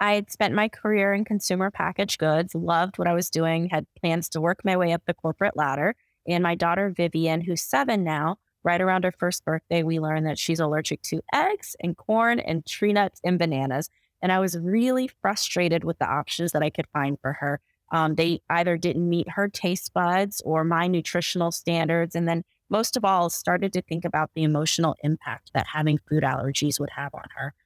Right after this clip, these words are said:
how she wouldn't be able to confidently participate in so many birthday parties and play dates and celebrations. And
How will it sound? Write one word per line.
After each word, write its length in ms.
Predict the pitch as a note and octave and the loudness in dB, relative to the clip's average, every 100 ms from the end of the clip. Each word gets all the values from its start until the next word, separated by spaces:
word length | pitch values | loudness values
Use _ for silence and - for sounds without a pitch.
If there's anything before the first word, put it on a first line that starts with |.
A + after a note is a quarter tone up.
| _ - | _ -4
how 100 | E3 | 0
she 200 | - E3+ | 0 2
wouldn't 280 | E3 D#3 | 2 2
be 100 | E3 | 2
able 160 | E3 D#3 | 0 0
to 80 | D#3+ | -4
confidently 600 | - D#3 - D#3 B2 D3 | -2 -4 -2 -2 -2 -2
participate 680 | - D#3 D#3 - - D3+ - | -2 -4 -2 -2 -2 -2 -2
in 140 | D#3+ | -4
so 180 | - D#3 | -2 0
many 160 | E3 | 0
birthday 380 | - B3 C4 A3 | 2 0 2 -2
parties 480 | - D#3+ E3 D#3+ D#3 | 0 0 0 0 -2
and 120 | E3 | -4
play 220 | - G3 | 0 0
dates 320 | F#3+ D#3+ D#3+ - | 2 0 -2 -6
and 180 | F3+ | -8
celebrations. 840 | - F3 E3 D#3 D#3 E3 D#3+ D3+ D#3 | -4 -2 -2 0 0 0 -2 -4 -6
And 100 | D#3 | -10